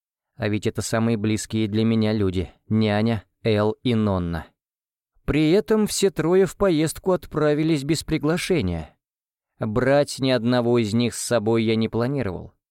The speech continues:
По сути, они мне навязались. Няня поставила передо мной стакан воды и покачала головой. "Пора бы рано обработать, Илюша. Только скажи мне, кто же напал на тебя, что за звери?"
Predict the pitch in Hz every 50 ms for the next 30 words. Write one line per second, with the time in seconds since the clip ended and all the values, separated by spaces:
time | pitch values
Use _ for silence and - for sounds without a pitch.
0 | _ _ _ _ _ _ _ _ _ _ - 120 - - 233 - - 190 170 151
1 | - - _ 151 160 175 170 156 156 151 147 143 139 127 131 135 117 113 135 131
2 | 107 85 65 60 - - - - _ _ _ _ _ _ _ _ _ _ _ _
3 | _ _ _ _ _ _ - 113 117 123 131 135 135 139 135 - 131 120 - -
4 | - 131 131 120 127 127 120 - 127 123 117 120 120 120 120 123 113 - - 117
5 | 110 - 120 110 107 104 104 98 104 143 165 - - 120 - 110 - 117 107 -
6 | - 120 107 107 95 92 98 98 98 90 87 85 80 76 - _ _ _ _ _
7 | _ _ _ _ _ _ _ _ _ _ _ _ _ - 147 160 175 160 147 151
8 | 143 147 135 113 107 104 95 98 107 104 92 98 101 - - - - 104 98 95
9 | 90 - - - - - _ _ _ _ _ _ _ - 143 131 - - - -
10 | - 151 143 131 156 151 131 117 107 92 - - _ _ _ _ _ _ _ _
11 | _ _ _ - - - 156 135 143 147 151 143 - 160 156 135 110 101 98 -
12 | 104 92 95 90 - - 147 135 117 135 117 110 127 131 120 95 90 76